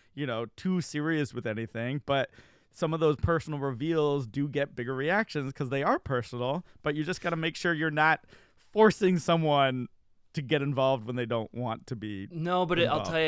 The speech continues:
Speaker 1: Yeah.
Speaker 2: y-, y-, y-, you never know what you're gonna get when you do audience participation. You just
Speaker 1: Mm-hmm.
Speaker 2: don't.
Speaker 1: Mm-hmm.
Speaker 2: And it's a great trade, if you ask me, to, to sacrifice the emotional aspect, depending on what else you do in your show, of course. But it's,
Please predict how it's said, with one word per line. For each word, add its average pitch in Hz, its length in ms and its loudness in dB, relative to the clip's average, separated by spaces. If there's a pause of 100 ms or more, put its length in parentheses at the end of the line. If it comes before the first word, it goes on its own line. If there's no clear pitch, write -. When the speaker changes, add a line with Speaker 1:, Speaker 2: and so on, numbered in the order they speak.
Speaker 1:
Yeah. 107 140 -2 (100)
Speaker 2:
y-, 139 220 -8
y-, 135 180 -12
y-, 139 160 -14 (180)
you 147 160 -6
never 180 200 0
know 185 140 2
what 151 200 2
you're 151 100 -4
gonna 139 160 -2
get 131 240 2
when 127 120 -2
you 123 80 0
do 120 160 0
audience 120 320 -2
participation. 110 1000 -4
You 110 100 -12
just 143 200 -4
Speaker 1:
Mm-hmm. 113 80 -2
Speaker 2:
don't. 127 300 -2 (200)
Speaker 1:
Mm-hmm. 113 220 -12
Speaker 2:
And 147 100 0
it's 143 140 -2
a 139 60 -6
great 135 460 0
trade, 113 460 -2
if 110 140 -10
you 113 60 -4
ask 120 300 -2
me, 113 420 -2 (120)
to, 120 400 -2 (140)
to 113 160 -8
sacrifice 135 800 -2
the 127 100 -4
emotional 127 540 0
aspect, 107 640 -4 (400)
depending 196 300 4
on 135 100 4
what 127 100 4
else 120 180 4
you 117 80 -4
do 110 160 -4
in 101 80 -6
your 92 80 -10
show, 117 240 2
of 92 140 -8
course. - 340 -8 (400)
But 143 120 4
it's, 143 140 0